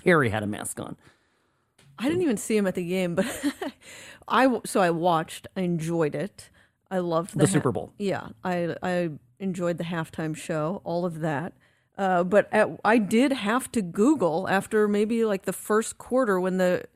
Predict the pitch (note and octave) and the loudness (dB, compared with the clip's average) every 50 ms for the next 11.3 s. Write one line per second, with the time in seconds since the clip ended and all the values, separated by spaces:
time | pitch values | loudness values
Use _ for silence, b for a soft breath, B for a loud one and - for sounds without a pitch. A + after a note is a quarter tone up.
0 | _ _ _ _ _ _ _ - G3 F#3 D#3+ F#3+ F3+ G3 A3 - - G#3+ G3+ - | _ _ _ _ _ _ _ -2 0 2 4 4 4 4 4 2 0 -2 -2 0
1 | - G3+ F#3 F#3+ F#3 F3 - - G#3 G#3 G#3 G#3 G#3 G3 F3 F3 - - G#3+ G3+ | -2 -2 0 -2 -4 -4 -2 -2 -2 0 0 0 0 0 -2 -4 -2 0 2 2
2 | G3 F#3+ F#3+ G3 F#3 F#3+ - - G3+ F3 E3 E3 G#3+ A3 G#3+ E3 D#3 D#3+ E3 F3+ | 4 4 2 0 0 -2 -2 -2 -2 0 0 0 2 2 0 0 2 0 -2 -2
3 | - F3+ E3+ D#3+ D3+ D#3 - - - G3+ G#3 G#3 F#3 F3+ - - F3 F3 E3+ E3+ | -2 0 0 0 -2 -2 -6 -6 -4 -2 -2 -2 -2 -4 -6 -6 -4 -2 -2 -2
4 | E3 D#3+ - - A3 G#3+ G3 F#3 - - F3+ E3 D#3 B B B B B B B | -4 -4 -4 -4 -4 -4 -4 -6 -4 -4 -4 -4 -4 B B B B B B B
5 | B B B - - G#3 B3+ A3+ G3+ - G#3+ A#3+ D4+ D#4+ C#4+ C4+ A3+ G#3 G#3+ - | B B B -2 0 2 2 2 2 4 4 4 6 4 4 2 2 0 -2 -2
6 | - - C4 C4 B3 B3 - - G#3 G3 G3 F#3+ G3 A#3+ C4+ - - A3 G#3+ A3 | -2 0 2 2 2 2 2 0 2 2 2 2 2 0 0 -2 0 2 2 4
7 | B3 C4 B3 A3 G#3+ G#3 F#3+ F3 G3 G3 F#3+ F3+ F3+ A3+ D4+ - - - F#3 F3 | 4 4 4 2 2 2 2 2 2 2 2 4 4 2 2 2 -2 -2 0 0
8 | F3 F#3+ G3 A#3 - _ _ _ _ _ _ - - A#3 - - - A#3+ D#4 D#4+ | 0 -2 -4 -8 -12 _ _ _ _ _ _ -2 -2 -2 0 2 2 2 2 2
9 | - - C#3+ - - - - - _ _ _ _ _ _ _ _ - A#3 G#3+ C4 | 2 0 -2 -2 -2 -6 -12 -18 _ _ _ _ _ _ _ _ -4 -2 4 4
10 | C4+ B3+ B3+ B3 A#3 A#3 A#3+ A3+ F#3+ A3 - - G#3 G#3 G#3+ A#3 B3+ E4 F4 D4 | 4 6 4 4 6 6 6 6 6 4 4 4 4 6 8 8 8 6 6 4
11 | G3+ F3 - - - | 0 -2 -2 -6 -10